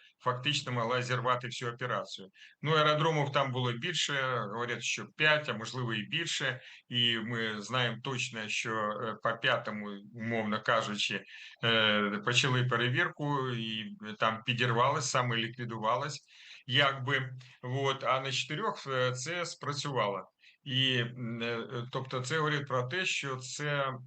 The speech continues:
м, е, с-, т-, про-, е, сформували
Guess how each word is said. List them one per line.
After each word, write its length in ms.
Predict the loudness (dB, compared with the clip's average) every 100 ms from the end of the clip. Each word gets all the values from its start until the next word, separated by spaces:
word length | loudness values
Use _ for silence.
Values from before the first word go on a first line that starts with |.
| -10
м, 400 | -8 -6 -8 -8
е, 240 | -6 -6
с-, 360 | -6 -6 -4 -4
т-, 240 | -2 -4 -4 -8
про-, 140 | -4 -2
е, 560 | -2 -6 -8 -10 -6
сформували 1120 | -8 -2 -2 2 4 4 4 4 4 4 4